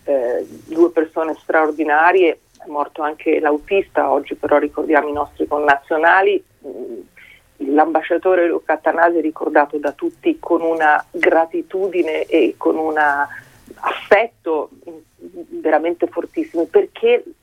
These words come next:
viveva la sua missione davvero con grande amore per quel paese, con grande amore per il suo lavoro,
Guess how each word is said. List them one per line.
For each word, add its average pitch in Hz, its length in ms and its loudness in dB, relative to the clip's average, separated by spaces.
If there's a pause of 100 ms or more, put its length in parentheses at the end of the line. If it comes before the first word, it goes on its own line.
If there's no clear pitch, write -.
viveva 220 480 0
la 185 140 0
sua 208 240 -6
missione 208 580 -2
davvero 180 420 2
con 165 160 -8
grande 156 320 0
amore 165 340 0
per 147 200 -8
quel 139 180 0
paese, 156 420 2
con 139 140 -4
grande 143 280 -2
amore 147 280 -4
per 143 140 -8
il 139 60 -2
suo - 160 -2
lavoro, 156 440 4